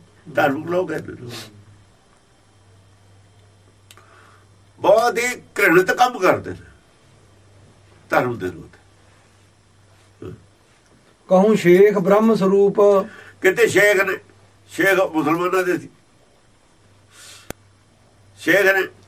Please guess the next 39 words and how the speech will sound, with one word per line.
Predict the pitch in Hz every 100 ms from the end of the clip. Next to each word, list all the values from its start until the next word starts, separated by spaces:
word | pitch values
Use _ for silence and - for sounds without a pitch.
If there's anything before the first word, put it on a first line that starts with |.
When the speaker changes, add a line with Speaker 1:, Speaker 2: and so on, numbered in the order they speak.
| 160
Speaker 2:
ਬ੍ਰਹਮ | 135 185 220
ਸਰੂਪ। | 170 160 151
Speaker 1:
ਕਿਤੇ | - - - 202 226
ਬ੍ਰਹਮ, | 185 214 220 220 - _ _ _ _ - - _ _ _ _ 135
ਬ੍ਰਹਮਾ | 151 190 214
ਦੇ | 214 170
ਸਰੂਪ | 175 180 175
ਨੇ। | 175 - - - 127 123 - -
ਕ-, | - 151 - _ _ -
ਉਹ | 196 214 -
ਸ਼ੇਖ | - 160 202 185
ਆਪਣੇ | 185 175 165 135 104 - _ -
ਕੁਰਾਨ | 160 165 175
ਦਾ | 202 180 - - 180 - - - -
ਪ੍ਰਚਾਰ | 160 156 165 165
ਕਰ, | 156 147
ਇਸਲਾਮ | 165 151 147 156
ਦਾ | 196
ਪ੍ਰਚਾਰ | 190 185 185 185
ਕਰਦੇ | 175 143 135
ਨੇ। | 90 82 - _ _ _ _ _ _ _ - -
ਇਹ | 202 214
ਆਪਣੇ | - 170 147
ਵੇਦਾਂ | 143 143 160
ਦਾ | 175
ਪ੍ਰਚਾਰ | 165 175 175
ਕਰਦੇ | 165 175 170
ਨੇ। | 170 -
ਬ੍ਰਹਮ | - 175 185
ਸਰੂਪ | 160 170 160
ਨੇ | 160 170
ਜਿਹੜੇ | 190
ਬ੍ਰਾਹਮਣ | 175 180 214 214 185
ਨੇ। | 160 185 -
ਬ੍ਰਹਮ | - 180 180 139
ਸਰੂਪ | 185 170
ਕੌਣ? | 170 170
ਬ੍ਰਾਹਮਣ | 135 135 165 185
ਨੇ। | 143